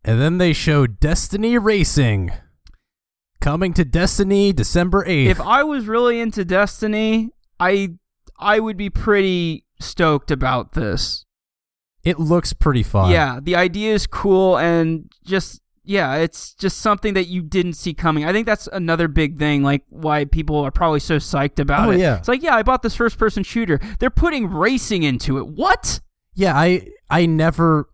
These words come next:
Speaker 1: if you told me a week ago, "Yeah, Destiny, it's gonna have racing in it," I'd be like, "No, it's not, you idiot."
Speaker 2: <laughs> You knucklehead.
Speaker 1: <laughs>
Speaker 2: You chuckle hard. So, yeah, no, it's, again, more to be seen. I'll have to ask Jared about that. I'm sure he'll, like,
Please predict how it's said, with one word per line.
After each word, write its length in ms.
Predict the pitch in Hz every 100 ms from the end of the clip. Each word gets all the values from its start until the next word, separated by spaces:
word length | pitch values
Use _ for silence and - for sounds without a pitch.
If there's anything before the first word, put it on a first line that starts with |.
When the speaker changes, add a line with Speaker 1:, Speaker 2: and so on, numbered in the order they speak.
| -
Speaker 1:
if 160 | 156
you 160 | 180 247
told 360 | - 175 185 170
me 100 | 165
a 80 |
week 200 | 139 143
ago, 260 | 165 151 139
"Yeah, 320 | 113 160 143
Destiny, 500 | 110 165 160 - 117
it's 100 | 98
gonna 140 | - 131
have 100 | 107
racing 380 | 120 123 131 107
in 100 | 101
it," 20 |
I'd 120 | 104
be 60 | 127
like, 200 | 113 - -
"No, 160 | 214
it's 160 | 156 -
not, 500 | 82 82 90 95 -
you 80 | 101
idiot." 380 | 87 87 92 98
Speaker 2:
<laughs> 440 | - - 240 -
You 160 | 185 170
knucklehead. 920 | 156 143 - 147 240 - 143 - - - - - - -
Speaker 1:
<laughs> 380 | - - -
Speaker 2:
You 160 | - 190
chuckle 440 | - - - 160 147
hard. 300 | 156 143 147 - - - - _ - _
So, 560 | - - 143 139 147 143 - _ _ -
yeah, 280 | 165 151 143
no, 240 | 180 170
it's, 420 | 151 151 - - _ _ _ - _ -
again, 320 | 143 143 135
more 200 | 147 151
to 60 | 147
be 120 | 147
seen. 260 | - 143 135
I'll 120 | 151
have 180 | 160 156
to 80 |
ask 240 | 147 147 -
Jared 340 | 156 143 139
about 300 | 135 151 277
that. 260 | 147 143 139
I'm 120 | 160
sure 320 | - - 165
he'll, 200 | 151 147
like, 200 | 135 127